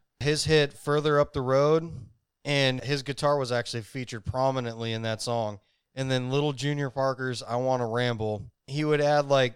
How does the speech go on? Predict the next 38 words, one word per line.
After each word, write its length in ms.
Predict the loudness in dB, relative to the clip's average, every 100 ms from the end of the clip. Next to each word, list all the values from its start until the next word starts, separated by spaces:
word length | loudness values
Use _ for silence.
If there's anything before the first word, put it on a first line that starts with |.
| -10
some 220 | -8 -4
unique 400 | -2 0 2 0 0
riff 240 | -2 -2
attacks 720 | -2 2 4 4 2 -2 -6
developed 420 | -8 0 4 4
by 140 | 2 0
Floyd 380 | -2 0 0 0
Murphy 720 | -2 -2 -2 -2 -2 -4 -8 _ _
on 220 | -4 -2 0
songs 440 | 2 2 0 0
like 300 | 2 2 -2 _
Mystery 480 | -6 -4 -2 -4 -4
Train 380 | -2 0 0 0
and 160 | 0
Love 160 | 0 0
My 140 | -2
Baby. 300 | 0 0 0
So 200 | -2 0
he 160 | 2 0
would 200 | 0 -2
end 160 | 0 -2
up 160 | -2
kinda, 260 | -2 0 2
like, 260 | 2 0 -8
redeveloping 840 | -2 0 2 2 4 4 2 -2 0
some 340 | 0 0 0
riff 200 | -2 -2
techniques 680 | -2 -4 -4 -6 -6 -8 -14 _ _ _ _ _ -8
and 140 | -4
using 300 | -2 -2 -4
them 240 | -2 0
on 220 | 0 -2 -4
different 360 | -6 -4 -6
songs 360 | -2 0 0 -2
on 120 | -2
the 80 | -2
Sun 240 | -4 0
label. 420 | 0 0 -2 -8